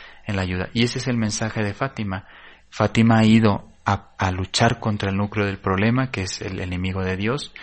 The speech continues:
el diablo, el que divide, el que, el que rompe, el que, el que miente, el que mata. Y entonces, si logramos separar el diablo de las personas,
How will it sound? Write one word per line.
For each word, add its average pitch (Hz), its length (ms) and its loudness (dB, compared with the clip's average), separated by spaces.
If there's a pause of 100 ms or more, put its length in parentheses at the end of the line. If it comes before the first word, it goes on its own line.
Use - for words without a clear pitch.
(340)
el 87 200 -6
diablo, 101 580 2
el 95 220 -8
que 92 120 -4
divide, 104 360 -4
el 110 100 -8
que, 92 140 -4
el 95 220 -6
que - 100 -6
rompe, 101 360 -2
el 101 100 -10
que, 95 160 -6
el 95 200 -6
que - 120 -6
miente, 104 520 -2 (420)
el 98 200 -10
que 92 100 -4
mata. 101 460 0 (480)
Y 131 340 2 (180)
entonces, 98 500 0
si - 240 -4
logramos 104 720 0
separar 104 640 2
el 98 100 -2
diablo 95 380 0
de 90 100 -2
las 90 220 -4
personas, 113 560 -6